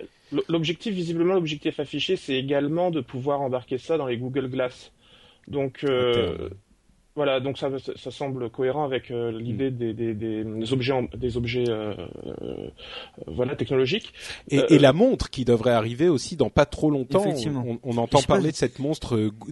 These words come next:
Speaker 2: de cette montre Google Now. Euh,
Speaker 3: Voilà. Et je sais pas si vous avez testé la Smartwatch deux de Sony ou encore la Galaxy Gear, mais ces deux montres fonctionnent sous Android.
Speaker 2: Mhm.
Speaker 3: Donc,
Speaker 2: Tout à
Speaker 3: euh,
Speaker 2: fait, oui, t'as raison.
Speaker 3: et,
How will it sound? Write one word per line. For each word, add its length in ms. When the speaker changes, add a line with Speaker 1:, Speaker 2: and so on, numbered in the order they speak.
Speaker 2:
de 100
cette 200
montre 300
Google 320
Now. 420
Euh, 300
Speaker 3:
Voilà. 160
Et 80
je 60
sais 80
pas 100
si 80
vous 80
avez 140
testé 260
la 80
Smartwatch 560
deux 180
de 120
Sony 460
ou 60
encore 280
la 100
Galaxy 480
Gear, 240
mais 120
ces 140
deux 280
montres 420
fonctionnent 440
sous 200
Android. 240
Speaker 2:
Mhm. 220
Speaker 3:
Donc, 180
Speaker 2:
Tout 180
à 40
Speaker 3:
euh, 80
Speaker 2:
fait, 140
oui, 140
t'as 140
raison. 300
Speaker 3:
et, 100